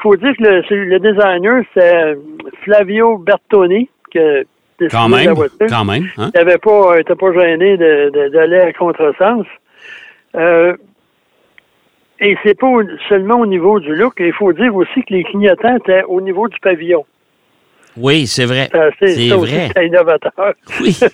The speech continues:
Speaker 2: oui, oui, oui, oui, je me souviens.
Speaker 1: Oui, monsieur.
Speaker 2: Ouais, ouais.
Speaker 1: Il y avait, au début, ça a été uniquement une berline. Après ça, on a fait un break,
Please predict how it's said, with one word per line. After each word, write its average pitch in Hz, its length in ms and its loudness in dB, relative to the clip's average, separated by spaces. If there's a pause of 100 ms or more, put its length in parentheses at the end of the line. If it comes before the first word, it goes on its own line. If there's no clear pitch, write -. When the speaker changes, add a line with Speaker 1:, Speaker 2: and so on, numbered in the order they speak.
(240)
Speaker 2:
oui, 196 200 -4
oui, 180 260 -4
oui, 180 340 -4
oui, 175 200 -4
je 143 80 -2
me 143 40 2
souviens. 160 420 -2 (180)
Speaker 1:
Oui, 196 120 4
monsieur. 165 420 0
Speaker 2:
Ouais, 135 180 -2 (240)
ouais. 131 120 -2
Speaker 1:
Il - 20 -
y - 20 4
avait, 202 380 0 (100)
au 208 100 2
début, 208 460 -2
ça 196 80 2
a 180 60 4
été 202 420 2 (120)
uniquement 208 460 0
une 190 80 -4
berline. 170 460 0
Après 175 320 0
ça, 214 120 0
on 185 120 0
a 165 80 0
fait 190 120 -2
un 175 140 2
break, 180 340 0